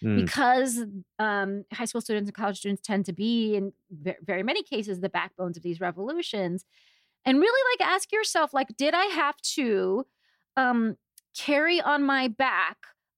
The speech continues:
Speaker 2: a regime change when I was fifteen?" You know what I mean? That's what the
Speaker 1: Mm.
Speaker 2: people in Iran are doing. That's what these students are doing. They're literally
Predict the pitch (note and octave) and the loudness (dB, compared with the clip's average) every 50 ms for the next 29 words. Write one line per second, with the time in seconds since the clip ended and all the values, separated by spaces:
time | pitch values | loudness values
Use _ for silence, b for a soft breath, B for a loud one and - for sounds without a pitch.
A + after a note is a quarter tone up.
0 | _ - B3+ B3+ A#3+ A#3 C4 B3+ A#3+ G#3+ A3+ C4 C4 C4 C4 B3+ A#3 - A#3+ G#3 | _ 2 2 2 4 2 0 0 0 0 0 0 2 2 2 0 0 0 0 -2
1 | G3 F#3+ F#3+ G3 G#3 G#3 G3 G3 F#3 F#3 F#3 F#3 F#3 - - - F#3 F3+ - - | -2 -2 -4 -4 -2 -2 0 0 0 0 0 0 -2 -4 -6 -8 -10 -10 -10 -12
2 | - - F#3+ C#3+ C3+ - - F3 F#3 F3+ _ - G#3+ G#3+ A3+ A3 A#3 A#3 A#3 A3+ | -12 -12 -10 -10 -10 -10 -10 -12 -12 -10 _ -4 -2 0 0 0 0 0 0 0
3 | A3+ A#3 A3+ - C4+ B3+ C4+ D#4 - - D#4+ D#4+ E4 - - D4+ A3+ G#3+ G3+ F3+ | 0 0 0 2 2 0 0 -2 -4 -2 -2 -2 -2 0 0 0 2 2 2 0
4 | D#3+ B3+ A#3+ A#3 A#3 A#3+ B3+ - G3 G3 G3 F#3+ F#3+ G3+ G#3 G3+ F#3 G3 G#3+ G#3+ | 0 0 -2 0 -2 -2 -2 0 0 0 0 0 -2 -2 -2 -2 -2 0 0 0
5 | A#3+ C4+ - - E4+ B3+ D4+ D4 C4 - - B3+ A#3 A#3 A#3 - A3 G3+ F#3+ - | 0 0 -2 -4 -4 0 0 -2 -2 -2 -4 -2 -2 -2 -2 -4 -6 -6 -4 -4
6 | G3+ G3 G3 F#3+ F#3+ G3 G3 G3 G3 G#3 G#3+ A#3+ C4 D#4 D#4+ E4+ E4 F4 E4+ E4+ | -2 -2 -2 0 -2 -2 -2 -4 -6 -8 -6 -4 -2 -2 0 0 0 0 0 0
7 | E4+ E4+ E4+ E4+ E4 D#4+ D#4 | 0 0 0 0 -2 -2 -4